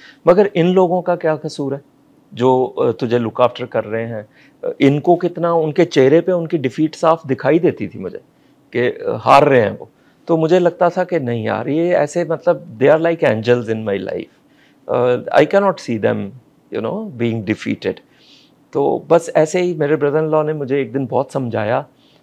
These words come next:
ऑफिस से छुट्टी लेके और टाइम स्पेंड किया, मुझे डांटा भी और प्यार से भी समझाया। और, अ, जब वो रूम से मेरे गया तो फिर I gave it a very serious thought कि यार, क्या है,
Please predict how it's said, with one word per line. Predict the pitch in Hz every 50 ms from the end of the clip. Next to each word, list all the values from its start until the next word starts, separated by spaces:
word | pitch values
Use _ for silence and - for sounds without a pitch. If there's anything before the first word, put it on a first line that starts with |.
| _ _ _ -
ऑफिस | 110 107 - - 113 -
से | - 131
छुट्टी | - - 117 98 - 123 117
लेके | 120 120 113 113 - 127 123 120 123
और | 117 110 107 -
टाइम | 120 113 110 104
स्पेंड | - - - 120 110 101
किया, | - - 113 110 107 107
मुझे | 107 107 101 107
डांटा | 104 101 107 104 101 - 120 113
भी | 104 107 107 107 104
और | 104 101 95 _ -
प्यार | - 104 113 117 107
से | - 123
भी | 113 107
समझाया। | 98 - - 101 95 92 90 90 - _ _ _ _ _ _ _ _ _ -
और, | - 113 107 110 104 98
अ, | 107 101 98 98 95 95 92 95 104 - - - - _ _ _ _ _ 131
जब | 110 110 127 117 120
वो | 131 131
रूम | 123 127 123 131
से | 127 - 147
मेरे | 131 127 127 131 120
गया | 107 113 117 135
तो | 147 - 139
फिर | - 156 143 170 - _ _ _ _ _ _ _ _ _ _ - -
I | 143 143
gave | 135 127 143 156
it | 170 160
a | 170 156
very | 151 170 165 180
serious | 175 - 151 143 139 139 - -
thought | - _ - - - 139 - -
कि | 143
यार, | 139 147 160 151 135 135 - _ _ _ _ _ _ - _ - - - _ _ _ _ _ _ -
क्या | - - 131 - 139 139 143 139
है, | 143 147